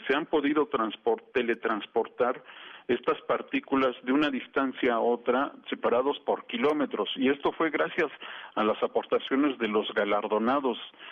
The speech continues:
eh, el día de hoy. Estas, en, en la mecánica cuántica, Luis, se establece esta paradoja de Schrödinger, en la que se dice que si un, eh, objeto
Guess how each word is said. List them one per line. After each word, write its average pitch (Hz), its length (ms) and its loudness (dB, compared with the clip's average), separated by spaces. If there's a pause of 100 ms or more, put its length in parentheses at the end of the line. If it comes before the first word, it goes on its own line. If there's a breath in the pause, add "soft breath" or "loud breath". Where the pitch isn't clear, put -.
(240 loud breath)
eh, 104 220 2
el 104 200 -2
día 117 200 2
de 104 120 0
hoy. 95 240 -2 (360 loud breath)
Estas, - 280 0 (140)
en, 139 200 2
en 135 140 2
la 135 80 2
mecánica 196 520 -2
cuántica, 139 680 0
Luis, 139 300 2 (300)
se 117 120 2
establece 156 800 0
esta 123 960 0
paradoja 117 760 2 (460 loud breath)
de 202 320 2
Schrödinger, 120 760 0 (360 loud breath)
en 107 160 0
la 110 220 0
que 107 160 2 (100)
se 113 80 2 (200)
dice 123 480 0
que 107 240 0 (100)
si 101 460 0 (120)
un, 247 480 4
eh, 113 320 0
objeto 117 800 0